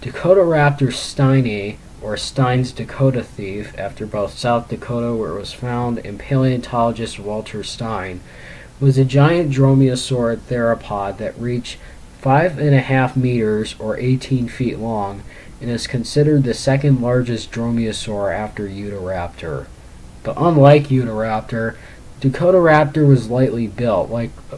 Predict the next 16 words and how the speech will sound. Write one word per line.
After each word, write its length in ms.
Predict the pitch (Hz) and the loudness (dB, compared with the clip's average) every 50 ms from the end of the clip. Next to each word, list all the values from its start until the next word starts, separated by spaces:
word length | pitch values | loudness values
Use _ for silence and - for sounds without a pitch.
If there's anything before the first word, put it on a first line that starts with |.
| - | -10
other 280 | 120 120 117 120 117 107 | -8 -6 -4 -4 -4 -4
smaller 560 | - - - 127 117 117 113 113 110 110 101 | -6 -6 -4 -2 -2 -2 -2 -2 -2 -4 -4
dromaeosaurs, 1000 | 90 - 110 110 110 110 110 104 101 98 - - 104 95 90 87 85 85 85 - - - - - - - - - 143 | -6 -6 -6 -6 -6 -6 -6 -6 -8 -8 -10 -10 -8 -6 -6 -6 -6 -6 -10 -12 -16 -18 -18 -18 -18 -18 -14 -8 -2
and 120 | 131 131 | 0 2
likely 380 | 151 180 208 202 - 175 160 147 | 4 4 4 4 4 4 4 6
only 240 | 139 135 135 139 135 | 6 8 8 6 6
hunted 520 | 131 - - 143 143 139 - 139 117 - | 4 4 4 6 6 6 6 4 2 0
animals 580 | - 120 120 120 117 113 110 107 107 107 101 - | -4 -6 -6 -4 -4 -4 -4 -4 -6 -6 -6 -6
around 300 | 110 110 117 120 123 120 | -6 -4 -4 -2 -2 -2
the 80 | 113 - | -4 -4
same 340 | - - 135 131 131 131 | -6 -2 0 2 4 2
size 480 | 127 127 - 123 120 117 113 113 110 101 | 2 0 -2 -2 -2 0 -2 -2 -4 -4
or 100 | 101 98 | -6 -8
smaller 560 | - - - 120 117 113 113 110 107 101 98 | -8 -8 -6 -4 -4 -4 -4 -4 -6 -8 -8
than 280 | 98 98 92 90 80 76 | -8 -8 -8 -8 -8 -8
it, 80 | 71 | -10